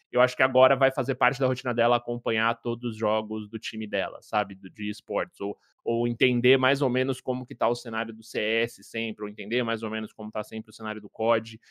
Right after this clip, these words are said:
É, a rede social vai tá mais presente. Eu acho que tudo isso vai ficar muito mais presente, por mais que,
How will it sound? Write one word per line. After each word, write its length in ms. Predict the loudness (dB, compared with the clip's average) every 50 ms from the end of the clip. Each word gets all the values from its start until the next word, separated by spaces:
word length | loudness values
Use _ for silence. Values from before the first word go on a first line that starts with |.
| -20 -20 _ _ -10
É, 80 | -8 -4
a 20 |
rede 220 | -2 0 -2 0 0
social 440 | -2 -2 2 4 6 8 8 8
vai 120 | 8 6 4
tá 120 | 4 2
mais 200 | 2 2 0 -2
presente. 480 | -4 -6 -6 -6 -4 -4 -6 -4 -4 -6
Eu 20 |
acho 100 | -8 -8
que 80 | -8 _
tudo 220 | -8 -4 -2 -2
isso 180 | -2 0 0 0
vai 100 | -2 -2
ficar 180 | 0 0 0
muito 260 | 0 0 -2 -4 -2 0
mais 140 | -2 0
presente, 280 | 0 -2 -2 -2 -2 -4
por 120 | -6 -6
mais 180 | -4 -4 -4 -4
que, 240 | -6 -8 -8 -8